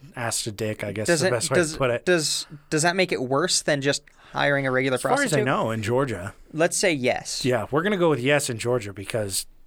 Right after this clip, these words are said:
Speaker 1: the fact that they charged him with solici-, solicitation of sodomy, not just, like, soliciting sex.
Speaker 2: Yeah. I
Speaker 1: So,
Speaker 2: like
Speaker 1: yeah.
Speaker 2: that that's a, that's a legal
Speaker 1: <laughs> Legal
Speaker 2: difference.
Speaker 1: term in Georgia. Go
Speaker 2: Ah,
Speaker 1: Georgia.
Speaker 2: I'm so glad I
Speaker 1: I
Speaker 2: don't
Speaker 1: told
Speaker 2: live in
Speaker 1: you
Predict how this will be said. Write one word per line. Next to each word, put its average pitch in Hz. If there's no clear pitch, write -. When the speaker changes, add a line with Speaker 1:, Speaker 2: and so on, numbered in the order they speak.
Speaker 1:
the 120
fact 131
that -
they 113
charged 156
him 98
with 120
solici-, 117
solicitation 135
of 104
sodomy, 113
not 120
just, -
like, 107
soliciting 110
sex. -
Speaker 2:
Yeah. 135
I 135
Speaker 1:
So, 143
Speaker 2:
like 180
Speaker 1:
yeah. -
Speaker 2:
that 147
that's 131
a, 123
that's 127
a 135
legal 123
Speaker 1:
<laughs> -
Legal 202
Speaker 2:
difference. -
Speaker 1:
term 147
in 139
Georgia. 117
Go 131
Speaker 2:
Ah, 151
Speaker 1:
Georgia. 101
Speaker 2:
I'm 131
so 135
glad 117
I 120
Speaker 1:
I -
Speaker 2:
don't -
Speaker 1:
told 330
Speaker 2:
live 359
in 208
Speaker 1:
you 151